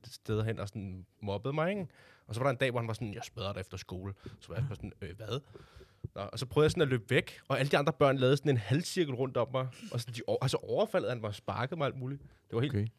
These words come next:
Speaker 1: helt crazy.
Speaker 2: Nå, men
Speaker 1: Ja.
Speaker 2: halvcirklen, det var ikke for at beskytte dig, det var for at
Speaker 1: Nej,
Speaker 2: kigge
Speaker 1: nej,
Speaker 2: på.
Speaker 1: for at
Speaker 2: Det var
Speaker 1: skue.
Speaker 2: Ah.
Speaker 1: Ja,
Speaker 2: Det
Speaker 1: ja,
Speaker 2: var sådan
Speaker 1: mand.
Speaker 2: et lille
Speaker 1: Og så fik
Speaker 2: amfiteater.
Speaker 1: jeg min, øh,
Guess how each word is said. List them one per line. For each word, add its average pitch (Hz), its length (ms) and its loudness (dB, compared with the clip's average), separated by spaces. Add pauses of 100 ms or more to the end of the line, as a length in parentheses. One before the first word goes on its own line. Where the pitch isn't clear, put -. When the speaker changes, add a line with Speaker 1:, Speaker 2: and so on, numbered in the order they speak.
(120)
Speaker 1:
helt 147 220 -2
crazy. 135 240 -2
Speaker 2:
Nå, 123 180 -2
men 107 100 0
Speaker 1:
Ja. 110 80 4
Speaker 2:
halvcirklen, 127 540 4
det 123 60 2
var 127 60 2
ikke 135 120 -2
for 139 80 -2
at 113 60 -4
beskytte 143 360 -4
dig, 101 80 -4
det 117 80 0
var 120 60 -2
for 117 80 -4
at 113 60 -4
Speaker 1:
Nej, 156 100 6
Speaker 2:
kigge 139 80 4
Speaker 1:
nej, 117 80 6
Speaker 2:
på. 175 80 6
Speaker 1:
for 127 80 4
at 117 60 4
Speaker 2:
Det 151 60 2
var 143 40 0
Speaker 1:
skue. 160 320 2 (720)
Speaker 2:
Ah. 110 240 -2 (340)
Speaker 1:
Ja, 107 120 -4
Speaker 2:
Det 170 60 2
Speaker 1:
ja, 196 60 4
Speaker 2:
var 170 60 4
sådan 151 120 2
Speaker 1:
mand. 101 100 2
Speaker 2:
et 98 60 -4
lille 110 200 -2
Speaker 1:
Og 90 120 -6
så - 80 -18
fik 131 80 -6 (100)
Speaker 2:
amfiteater. 196 260 4
Speaker 1:
jeg 175 100 6
min, 131 240 2
øh, 98 320 2